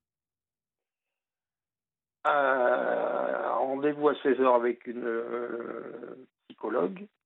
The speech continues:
Euh, dix-neuf heures, j'attends encore, je vais voir au secrétariat, bah, elle me dit, « La psychologue, elle est rentrée chez elle, elle vous a oublié. »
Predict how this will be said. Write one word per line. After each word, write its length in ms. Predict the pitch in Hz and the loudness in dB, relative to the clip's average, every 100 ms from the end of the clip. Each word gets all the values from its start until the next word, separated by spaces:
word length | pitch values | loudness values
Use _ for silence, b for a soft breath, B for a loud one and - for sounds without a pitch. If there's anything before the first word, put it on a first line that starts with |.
| _ _ _ | _ _ _
Euh, 580 | - 117 - - - - - - - - - - - 127 | -8 -6 -6 -6 -6 -8 -10 -10 -10 -10 -12 -14 -16 -10
dix-neuf 400 | 143 135 135 127 | -8 0 0 4
heures, 180 | 127 123 | 2 2
j'attends 280 | 123 120 | 0 -2
encore, 280 | 113 - - | -4 -4 -2
je 60 | 131 | -2
vais 60 | 117 | 0
voir 140 | 117 | 0
au 80 | 110 | -2
secrétariat, 720 | - - - 104 101 104 - | -8 -14 -14 -10 -8 -4 -4
bah, 120 | 143 117 | -6 -10
elle 60 | |
me 100 | 110 | -12
dit, « 140 | 107 139 | -12 -6
La 100 | 123 | -6
psychologue, 480 | - - 123 143 131 | -8 -12 -4 -2 -2
elle 80 | 110 | -6
est 60 | |
rentrée 280 | 113 120 113 | -10 -12 -14
chez 140 | - | -8
elle, 280 | 113 117 156 | -6 -4 -2
elle 60 | 165 | -2
vous 220 | 123 113 | -6 -8
a 40 | |
oublié. » 380 | 127 135 127 - | -8 -6 -10 -12